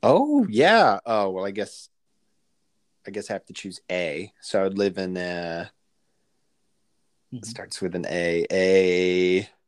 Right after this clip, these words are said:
Speaker 1: I would live on the
Speaker 2: Autobahn.
Speaker 1: Autobahn. I would just <laughs> live on this, a big freeway, but
Speaker 2: <laughs>
Speaker 1: everyone could drive really fast. I'd live in an, uh, an automotive factory on the Autobahn. I'd be a car,
Speaker 2: Okay.
Speaker 1: car monarch.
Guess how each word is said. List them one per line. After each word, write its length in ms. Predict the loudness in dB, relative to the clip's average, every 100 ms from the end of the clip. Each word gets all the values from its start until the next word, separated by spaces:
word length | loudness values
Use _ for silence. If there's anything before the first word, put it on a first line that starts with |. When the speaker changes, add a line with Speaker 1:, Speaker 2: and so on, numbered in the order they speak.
| _ _ _ _ _ _ _ -4
Speaker 1:
I 60 | 0
would 100 | 4
live 180 | 4 4
on 100 | 0
the 100 | 0
Speaker 2:
Autobahn. 360 | 2 2 2
Speaker 1:
Autobahn. 420 | -2 -4 -6 -10 -16
I 100 | -18
would 100 | -16
just 180 | -16 -14 -4
<laughs> 80 | -2
live 180 | 0
on 120 | -2 -2
this, 140 | -4 -6
a 60 | -8
big 300 | -4 -4 -6
freeway, 720 | -8 -4 -2 -4 -6 -8 -12 _
but 280 | -4 -4 -4 _ _ _ _ _
Speaker 2:
<laughs> 440 | -8 -8 -8 _ -10
Speaker 1:
everyone 300 | -8 -6 -8
could 100 | -2
drive 280 | 0 0 -2
really 200 | -4 -4
fast. 520 | -6 -6 -8 -10 -10
I'd 80 | -8
live 160 | -8
in 120 | -8 -10
an, 160 | -12 -16 _ _ _ _ _ _ _ _ _
uh, 500 | -4 -2 -2 -4 -6 -10 _ _ _ _ -12
an 100 | 2
automotive 600 | 4 6 6 6 6 2
factory 680 | 2 2 2 -4 -4 -4 -6
on 140 | -10 -12
the 80 | -10
Autobahn. 640 | -8 -8 -10 -12 -14 -16 _ _ -20 _ -6
I'd 100 | -4
be 120 | -2
a 120 | -2
car, 120 | -2 -2
Speaker 2:
Okay. 200 | -6 -10 _
Speaker 1:
car 220 | 2 2
monarch. 540 | 2 -2 -4 -6 -10